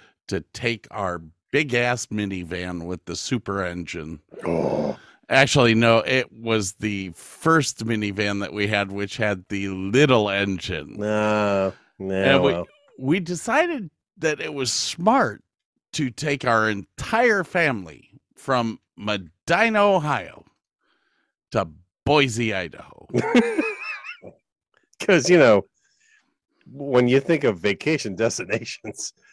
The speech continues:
Speaker 2: Boise is the top of my head right there.
Speaker 1: Now, our first stop was at a place called Stuckey's. And if anyone remembers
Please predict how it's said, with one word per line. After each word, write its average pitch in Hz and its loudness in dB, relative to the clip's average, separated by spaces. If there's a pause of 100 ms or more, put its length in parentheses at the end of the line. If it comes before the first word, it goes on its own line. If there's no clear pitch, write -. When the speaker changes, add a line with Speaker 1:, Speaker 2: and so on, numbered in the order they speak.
(140)
Speaker 2:
Boise 110 6 (180)
is 101 4
the 95 4
top 135 4
of 98 4
my 107 4
head 92 4
right 101 2
there. 104 2 (1300)
Speaker 1:
Now, 233 2 (2000)
our 208 4
first 170 2
stop - -2 (1080)
was 117 -2
at 127 -2
a 143 2
place 92 -4
called 135 0
Stuckey's. - -4 (1160)
And 117 -4
if 107 -6 (100)
anyone 208 2
remembers 127 2